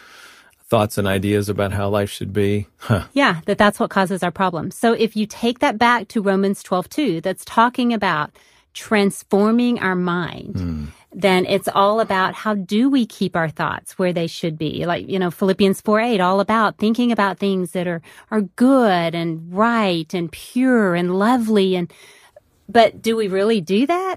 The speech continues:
Speaker 2: Or do we get caught up in the day-to-day drudgery,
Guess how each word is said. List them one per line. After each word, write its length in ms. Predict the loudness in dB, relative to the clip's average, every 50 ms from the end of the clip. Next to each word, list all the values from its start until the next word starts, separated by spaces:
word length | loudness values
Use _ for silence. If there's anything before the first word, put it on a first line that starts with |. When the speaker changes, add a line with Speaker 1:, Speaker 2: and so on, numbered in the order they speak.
| -2
Speaker 2:
Or 100 | -2 0
do 160 | 2 2 2
we 100 | 2 2
get 220 | 2 0 0 -2 -2
caught 320 | -4 0 0 2 2 2
up 260 | 0 0 0 -2 -4 -4 -4
in 320 | -2 0 0 0 0 -2
the 140 | -2 -2 -4
day-to-day 1200 | -4 -4 -2 0 0 2 2 2 2 2 0 -2 -2 -4 -4 -2 -2 -2 -2 -2 -2 -2 -4 -6
drudgery, 960 | -6 -8 -8 -6 -2 -2 -2 -2 -2 -4 -4 -4 -4 -4 -6 -8 -10 -12 -14